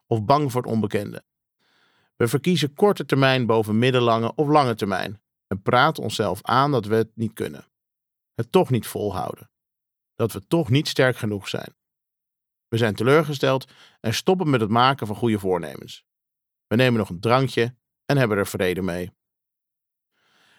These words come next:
Het resultaat is dat we het heft niet meer in eigen hand nemen, ons leven niet veranderen en niet alles uit onszelf halen. We negeren voor het gemak het feit dat in actie komen ook een optie is en dat we daar prima toe in staat zijn.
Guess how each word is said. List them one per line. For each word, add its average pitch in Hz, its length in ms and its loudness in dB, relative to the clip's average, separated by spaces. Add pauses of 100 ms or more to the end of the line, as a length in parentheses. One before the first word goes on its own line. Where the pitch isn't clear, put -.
Het 110 140 0
resultaat 151 580 2
is 127 100 0
dat 120 160 2
we 123 120 -2
het 120 100 -2
heft 123 240 0
niet 139 260 0
meer 131 140 0
in 123 80 -2
eigen 104 300 -4
hand 90 200 -4
nemen, - 400 -12 (300)
ons 107 160 -2
leven 98 360 2
niet 196 200 0
veranderen 143 520 0 (220)
en 123 240 2
niet 214 220 0
alles 139 260 2
uit 107 120 0
onszelf - 380 -8
halen. - 340 -10 (480)
We - 80 -6
negeren 180 480 2
voor 113 180 0
het 101 100 -2
gemak 117 360 0
het 92 140 -8
feit 143 360 0
dat 107 160 -2
in 101 120 -6
actie 160 300 -2
komen 135 400 2 (180)
ook 190 220 4
een - 80 -2
optie 104 360 -6
is - 220 -12 (580)
en - 120 0
dat 120 120 2
we 113 80 0
daar 92 240 -6
prima 156 320 4
toe 139 140 -4
in 143 80 0
staat 98 320 0
zijn. - 340 -8